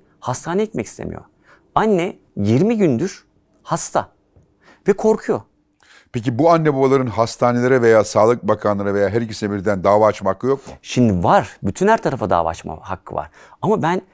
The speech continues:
Speaker 1: diyorum ya, şimdi şu noktasındayım. Bu anneyi ben gece birde beni aradı. Kocasıyla birlikte aradılar. Hani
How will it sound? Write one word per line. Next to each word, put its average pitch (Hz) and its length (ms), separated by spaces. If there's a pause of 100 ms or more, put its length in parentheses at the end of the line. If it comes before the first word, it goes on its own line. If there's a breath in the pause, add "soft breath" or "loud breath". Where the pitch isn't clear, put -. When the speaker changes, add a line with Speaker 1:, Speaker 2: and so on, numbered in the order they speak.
(140)
Speaker 1:
diyorum 180 240
ya, 156 40
şimdi 117 200
şu - 180
noktasındayım. 95 640 (560 loud breath)
Bu - 200
anneyi 202 440
ben 185 180 (240)
gece 151 380 (320)
birde 135 360
beni 123 160
aradı. 87 340 (160)
Kocasıyla 92 600
birlikte - 300
aradılar. 147 540 (360 soft breath)
Hani 131 280